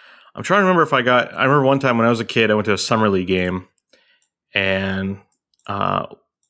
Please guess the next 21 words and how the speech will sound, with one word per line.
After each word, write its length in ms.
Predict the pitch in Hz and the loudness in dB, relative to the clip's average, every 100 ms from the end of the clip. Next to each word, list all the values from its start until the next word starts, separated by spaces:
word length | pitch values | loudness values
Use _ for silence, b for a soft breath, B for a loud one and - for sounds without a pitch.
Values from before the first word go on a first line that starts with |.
| _ | _
I 120 | 101 98 | -8 -8
was 120 | 98 | -2
very 260 | 107 113 | 0 2
young. 300 | 110 101 95 | 2 2 2
This 160 | 95 - | -2 -4
was, 100 | 107 | 0
it 80 | 110 | 0
was 120 | 107 | 2
in 140 | 120 | 0
Long 220 | 110 110 95 | 2 0 0
Beach, 440 | 95 - - - - | -4 -4 -10 -12 -20
so 140 | - 98 | -14 -10
when 100 | 98 | -6
they 40 | |
had 80 | 98 | -6
the 60 | 92 | -2
Long 240 | 98 107 | 0 0
Beach 180 | 98 - | -2 -6
Summer 200 | 104 90 | -8 -8
League, 320 | 80 67 - _ b b b b b b _ | -10 -12 -16 _ b b b b b b _
um, 500 | 101 98 95 95 95 | -8 -4 -6 -8 -14